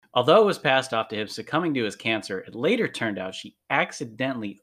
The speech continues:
overdosed him, resulting in his death. This not only showed just how far Love is willing to go to hold on to something she wants dearly, but character progression as well.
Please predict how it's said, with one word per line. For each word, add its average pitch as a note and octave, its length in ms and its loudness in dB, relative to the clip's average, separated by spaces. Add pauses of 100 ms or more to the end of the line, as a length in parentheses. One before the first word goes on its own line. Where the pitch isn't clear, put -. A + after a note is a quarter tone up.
(100)
overdosed G#2+ 800 0
him, F2+ 160 -14 (400)
resulting B2 640 2
in G2 100 0
his F2+ 140 -8
death. F#2+ 260 -2 (920)
This C#3 160 2
not G#3 220 6
only G#3+ 180 2
showed B2 400 2
just D#3 320 2
how D3 140 2
far B2+ 320 2
Love A2 240 0
is G2 100 -6
willing G#2+ 320 -2
to G2 80 -6
go G2+ 300 0
to G2 120 -8
hold G#2 220 -2
on G#2+ 120 -2
to F#2+ 60 -8
something G#2+ 280 -8
she G2+ 200 -8
wants G2 360 0
dearly, A2+ 480 -2 (420)
but A#2+ 200 0
character D#3+ 500 2
progression G2 520 -4
as F2 160 -8
well. F#2 280 -2